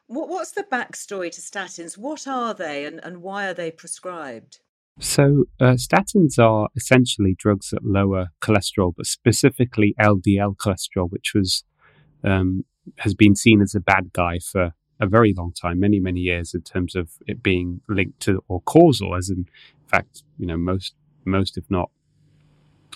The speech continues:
Speaker 2: all cardiologists believe L D L cholesterol to be the single biggest culprit or driver of heart disease.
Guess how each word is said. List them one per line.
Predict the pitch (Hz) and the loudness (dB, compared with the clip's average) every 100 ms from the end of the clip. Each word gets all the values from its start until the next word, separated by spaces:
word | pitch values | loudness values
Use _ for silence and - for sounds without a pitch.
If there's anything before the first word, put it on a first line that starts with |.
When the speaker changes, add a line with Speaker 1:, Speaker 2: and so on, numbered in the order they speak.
| 101 | -2
Speaker 2:
all | 104 | -2
cardiologists | 104 95 95 95 95 92 - | 2 2 2 -2 -4 -6 -4
believe | 92 95 95 - | -2 -2 -4 -2
L | 101 | -2
D | 95 98 | -2 -4
L | |
cholesterol | 87 95 - 92 | -6 -8 -6 -6
to | - | -6
be | 90 92 90 87 _ _ _ _ _ _ | -2 -2 -2 -6 _ _ _ _ _ _
the | - | -10
single | - 107 98 92 | 2 2 2 -2
biggest | - 95 95 - | -4 -4 -6 -4
culprit | - 101 101 - | -2 -2 -2 -4
or | |
driver | 101 95 90 90 | -4 -4 -4 -8
of | 82 | -2
heart | 110 - | 0 0
disease. | 95 92 85 85 - | -6 -6 -6 -8 -12